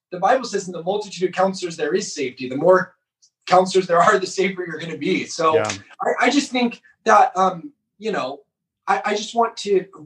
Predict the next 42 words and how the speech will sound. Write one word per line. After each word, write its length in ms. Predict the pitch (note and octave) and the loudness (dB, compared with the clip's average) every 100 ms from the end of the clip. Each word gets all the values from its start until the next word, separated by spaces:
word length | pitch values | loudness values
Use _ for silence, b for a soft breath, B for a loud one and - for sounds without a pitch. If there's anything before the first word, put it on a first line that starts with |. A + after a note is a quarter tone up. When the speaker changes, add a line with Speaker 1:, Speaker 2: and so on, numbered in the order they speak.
| E3 | -4
Speaker 1:
really 360 | G3 G3+ G#3 | 4 4 4
encourage 760 | F3 E3+ - F3+ F3 D#3 - - b b - | -2 -6 -4 0 0 0 -6 -12 b b -2
your 240 | E3+ F3+ | 4 4
listeners, 640 | D#3 D#3 F#3+ G3 G3+ G#3+ - _ _ - | 6 4 2 0 0 -2 -6 _ _ -8
uh, 80 | F3 D#3+ - - - | -8 -8 -14 -14 2
'cause 180 | F#3 - | 4 6
I 160 | E3+ | 6
know 160 | F#3 F3+ | 8 6
this 180 | F3+ E3+ | 6 0
from 220 | D#3+ D3 | -2 0
going 360 | C#3+ D3+ F#3 F#3+ | 4 4 4 4
through 280 | G3 F#3 - - | 6 4 4 -8
ten 240 | - F3+ | -2 0
years 240 | F3+ F3 F3 | 0 -4 -4
of 120 | F3 _ | -6 _
clinical 480 | - F3 E3+ F3 F3+ | -6 -2 0 0 -2
depression 600 | E3+ - E3+ D#3+ F3+ F#3 B B B | -2 2 2 2 -2 -6 B B B
is, 220 | F3 E3+ | -2 0
and, 200 | D3+ D3+ | 2 2
and 200 | C#3 D#3+ | 2 0
God 220 | E3+ E3+ D#3+ | 4 4 2
has 120 | - | 0
healed 220 | F3 C#3+ | -2 0
my 160 | C#3+ D#3 | 2 2
heart, 320 | F3 G#3 G#3 | 2 2 2
is 180 | E3+ - | -2 0
that 360 | F3+ F#2+ - _ _ _ | 4 4 2 _ _ _
the 60 | F#3 | -2
people 320 | F#3 G#3+ A3+ | -2 -4 0
who 100 | G#3+ | 0
listened 340 | E3 E3 - F#3+ | 0 -2 2 4
to 40 | |
me 140 | F#3 F3 | 6 4
with 180 | D#3 | 0
no 460 | D3 D3 D#3 D#3+ F#3+ | -10 -2 4 6 6
judgment 640 | - D3+ C#3+ C3+ C3 G#2+ - | 4 2 2 2 -6 -8 -8
and 180 | D#3+ D3 | -6 -4
stood 640 | - - - F3+ F3+ E3+ | -4 -4 4 6 6 2
with 240 | D#3 D#3 | -2 -2
me 160 | D3 C3+ | -8 -8
and 200 | D#3+ D3+ - b b | -6 -8 -12 b b
really 580 | E3+ F#3+ A3+ A#3 F#3 | 0 4 6 4 0